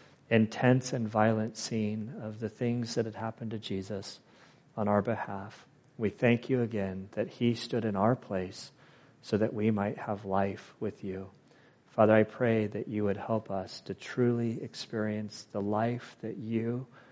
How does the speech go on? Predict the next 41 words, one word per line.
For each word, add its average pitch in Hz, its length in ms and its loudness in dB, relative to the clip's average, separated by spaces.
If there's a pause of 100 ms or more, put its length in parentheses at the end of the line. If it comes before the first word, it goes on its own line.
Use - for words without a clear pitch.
(200)
desire 110 520 6
us 107 140 -2
to 117 120 -2
have 98 360 -4
in 98 140 -10
Christ. - 520 -12 (640)
And 101 100 2
it's 98 140 -2
in 95 80 -2
his - 320 -4
name 104 200 -6
we 104 120 -6
pray. 98 400 -10 (320)
Amen. 98 400 -2 (840)
Okay, 120 260 12
so - 120 4
we 117 80 12
look 127 180 12
at 160 100 12
the 135 80 10
first 127 280 8
verse 107 300 6
here. 101 280 2 (560)
Uh, 110 60 -10 (320)
"In 143 220 12
the 127 120 12
early 143 300 12
morning, 127 320 12
the 117 100 10
chief 139 360 10
priests 123 340 8
with 117 140 4
the 123 160 8
elders 147 480 12
and 139 100 4
the 123 60 4
scribes 123 580 8
and 110 100 -2
the 104 60 -2
whole 135 320 12
council 110 680 4